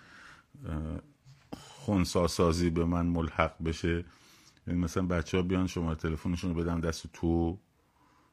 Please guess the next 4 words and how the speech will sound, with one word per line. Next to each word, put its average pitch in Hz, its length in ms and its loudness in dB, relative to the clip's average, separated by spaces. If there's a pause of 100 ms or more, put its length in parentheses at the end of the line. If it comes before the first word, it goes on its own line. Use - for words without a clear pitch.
(500)
خب، 69 320 -10 (680)
آخه 82 220 -8
اینقدر، 87 640 0 (100)
اه، 71 400 -4